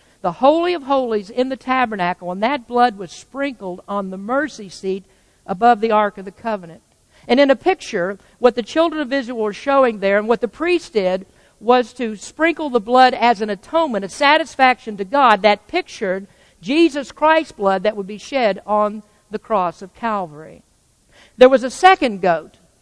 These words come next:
and the second goat wasn't killed. It was treated differently. Instead, the sins of the people were confessed upon the head of that goat, and then that goat was taken out in the wilderness and set free, never to be seen again.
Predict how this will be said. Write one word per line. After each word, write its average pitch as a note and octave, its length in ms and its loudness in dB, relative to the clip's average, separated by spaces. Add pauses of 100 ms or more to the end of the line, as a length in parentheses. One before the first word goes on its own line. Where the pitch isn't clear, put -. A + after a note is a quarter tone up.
(160)
and A#3 160 0
the A#3 60 -4
second E4 400 2
goat A#3 200 6
wasn't G3+ 380 -4
killed. A3+ 400 0
It C4 80 -2
was B3+ 160 -8
treated G#3+ 340 -2
differently. F#3 460 -2 (180)
Instead, A3+ 520 4
the A3+ 80 4
sins D#4+ 500 -2
of C4 160 -2
the A#3 80 -4
people D4 420 -2
were G#3+ 220 4 (160)
confessed C4+ 640 -2
upon A3+ 240 -2
the G#3+ 120 -2
head B3+ 200 -2
of G#3 100 -4
that B3+ 300 2
goat, G#3+ 260 2 (240)
and G#3 80 -12
then B3+ 180 4
that C#4+ 280 4
goat A3+ 220 4
was G#3+ 160 0
taken D4 340 0
out B3 200 4
in A#3 100 -2
the G#3+ 80 -2
wilderness A3 560 -2
and G3 120 -6
set A3+ 360 -2
free, A3 280 -2
never A#3 280 -4
to G#3 80 -6
be G#3 100 -12
seen F3+ 400 -12
again. F#3+ 460 -6